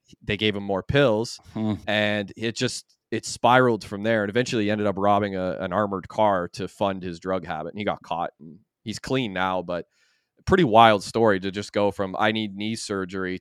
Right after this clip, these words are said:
Speaker 1: to, "Now I'm robbing an armored car because I need drug money."
Speaker 2: Wow.
Speaker 1: And that's not a, that's not really that unique of a story either.
Speaker 2: No, no, exactly,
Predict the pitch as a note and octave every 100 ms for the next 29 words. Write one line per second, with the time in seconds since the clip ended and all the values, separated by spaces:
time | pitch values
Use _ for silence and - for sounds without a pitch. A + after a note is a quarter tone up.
0 | - F#2+ F#2 G2 F#2+ F#2 F#2 F2+ F2+ F2+
1 | F2+ F2 F2 - G2 E2+ E2+ E2+ F2 E2+
2 | D#2 F#2+ F2+ F2 D2+ C2 B1 _ _ F#2+
3 | F#2+ F2 F#2+ - F#2+ G2+ - - A2+ B2
4 | C#3 G#2+ G2+ - A2+ C3+ A2+ B2 C3+ G#2+
5 | A2+ C3 D3+ B2+ G2+ A#2 G#2 G#2 G#2 A2+
6 | F2+ F2+ - A2 A2+ F#2 F#2 A2 D2+ -
7 | _ - G#2 F#2+ - _ _ G2+ A2 F2
8 | - G2+ F#2+ A#2 B2 G2+ F2